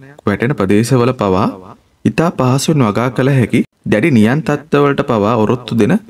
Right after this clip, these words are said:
ශාකයක් වේ. තෝර පරිප්පු ශාකයෙන් පට්ට නටුවක් තුළ පට්ට තුනක් පමණ දැකගත හැකි වන අතර පට්ට කොළ පැහැයට හුරු යම් අලු පැහැයකින් තිස් වේ.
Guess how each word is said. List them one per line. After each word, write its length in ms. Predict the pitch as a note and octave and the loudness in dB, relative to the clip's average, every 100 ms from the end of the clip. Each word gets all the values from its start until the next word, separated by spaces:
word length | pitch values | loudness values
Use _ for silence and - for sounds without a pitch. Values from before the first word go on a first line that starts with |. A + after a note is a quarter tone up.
| G2+ - | -20 -16
ශාකයක් 560 | - - G#2 G#2 G#2+ G#2 | -8 -4 -4 -2 -4 -4
වේ. 180 | - A#2 A#2+ - A2+ _ - | -2 -2 -4 -14 -20 _ -2
තෝර 200 | B2 C#3 | 0 2
පරිප්පු 380 | D3+ G3 D3 E3 | 2 0 0 0
ශාකයෙන් 580 | D#3 D3 C#3+ - D3+ D3+ C#3+ D3+ C#3+ | 2 0 0 2 2 2 -2 -6 -8
පට්ට 380 | - E2+ - A#2+ | -4 -4 0 0
නටුවක් 380 | E2 G2+ A#2+ B2 | 0 0 -2 0
තුළ 200 | G#2 F#2+ G#2 - | 0 2 0 -4
පට්ට 720 | - G#2+ - - D3+ E3 - D3+ | -4 -4 -4 -2 0 0 -6 -6
තුනක් 300 | E3+ G3 A#2+ | -2 0 0
පමණ 340 | - B2+ C3+ C3 | -2 0 0 0
දැකගත 340 | - - A#2+ | 0 0 0
හැකි 260 | C3 B2+ B2+ | 2 2 2
වන 120 | B2 | 2
අතර 340 | A#2 - A2+ E2+ G2+ - - | 2 0 0 2 0 -4 -6
පට්ට 400 | B2+ C#3+ - - C3+ D4+ G#2+ B3 D4+ _ _ _ - | -4 -4 -2 0 2 0 -4 -16 -20 _ _ _ -2
කොළ 160 | A2 | 0
පැහැයට 440 | B2+ C#3+ D3+ C#3+ D3+ C3+ | 0 0 2 2 0 0
හුරු 320 | C3+ C#3 F3 D#3 - - | 2 4 4 4 0 0
යම් 160 | A#2 F3 | 0 0
අලු 200 | - A2+ | 0 0
පැහැයකින් 540 | B2+ D3 C#3+ C#3 C#3+ F3+ A3+ - | 2 2 2 2 4 4 2 -2
තිස් 240 | F3+ C3+ - | 0 0 0
වේ. 180 | F#2 | -2